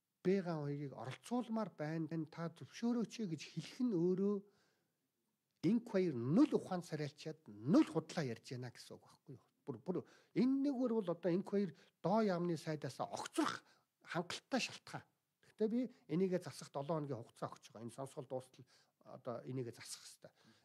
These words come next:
Ингээд шүүхийн шийдвэр гүйцэтгэх газар руу ган хийн оролцуул гэдэг бичиг явуулахт болоо. Энд чи их хурлын өөрийнх нь асуудал байхгүй юу? Тэ энэ дээр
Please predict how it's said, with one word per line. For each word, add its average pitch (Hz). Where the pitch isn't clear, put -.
Ингээд 170
шүүхийн 311
шийдвэр 226
гүйцэтгэх -
газар 151
руу 214
ган 175
хийн 175
оролцуул 208
гэдэг 180
бичиг 185
явуулахт 156
болоо. 107
Энд 147
чи 131
их 127
хурлын 269
өөрийнх 196
нь 127
асуудал -
байхгүй 98
юу? -
Тэ 254
энэ 233
дээр 302